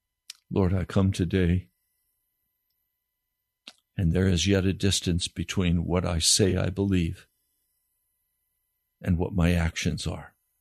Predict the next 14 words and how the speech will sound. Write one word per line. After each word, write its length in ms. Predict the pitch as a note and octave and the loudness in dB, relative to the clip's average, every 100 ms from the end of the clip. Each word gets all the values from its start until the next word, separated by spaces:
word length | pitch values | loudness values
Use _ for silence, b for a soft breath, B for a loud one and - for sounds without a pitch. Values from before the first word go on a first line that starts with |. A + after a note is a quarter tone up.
| _ _ _ _ _ _ _ _ _ _ _ _ _ - _ _ - | _ _ _ _ _ _ _ _ _ _ _ _ _ -20 _ _ -14
because 320 | - - F#2+ | -10 -4 -2
I 100 | F#2+ | 0
do 160 | D#2+ F2 | 2 4
not 280 | F2+ F#2 | 4 2
yet 200 | G2 G2 | 0 -2
walk 440 | G2+ F#2 E2+ - F#2+ | 0 -2 -2 -4 -4
in 160 | D#2+ | -2
the 80 | E2 | -2
power 600 | - G2 F#2+ F2+ F#2 F#2+ _ _ _ _ _ _ _ | -4 -4 -2 -2 -4 -8 _ _ _ _ _ _ _
of 180 | - - | -14 -8
Pentecost. 840 | - E2+ D2+ - F#2+ F2+ - - - _ _ _ _ _ _ _ _ _ _ _ _ _ _ _ - - | -4 -4 -4 -8 -12 -10 -10 -12 -18 _ _ _ _ _ _ _ _ _ _ _ _ _ _ _ -20 -4
I 120 | G2 | 0
believe 420 | D#2+ F2+ G2+ A2 | 2 4 6 6
it, 180 | F#2+ A2+ | 4 -2